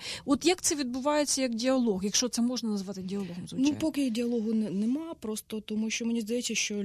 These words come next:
Speaker 2: люди, е, із догматичним мисленням, вол-, вони, е, ну, в принципі, такі, е,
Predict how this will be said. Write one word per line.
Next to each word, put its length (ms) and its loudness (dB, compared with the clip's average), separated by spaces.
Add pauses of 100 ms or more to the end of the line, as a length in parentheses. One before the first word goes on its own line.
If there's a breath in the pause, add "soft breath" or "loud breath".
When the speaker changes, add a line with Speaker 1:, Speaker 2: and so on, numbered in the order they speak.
(120)
Speaker 2:
люди, 720 0
е, 180 -2 (540 loud breath)
із 180 0
догматичним 720 4 (160)
мисленням, 640 6
вол-, 320 0
вони, 540 4
е, 280 8
ну, 100 6
в 120 -4
принципі, 480 2
такі, 300 0
е, 140 4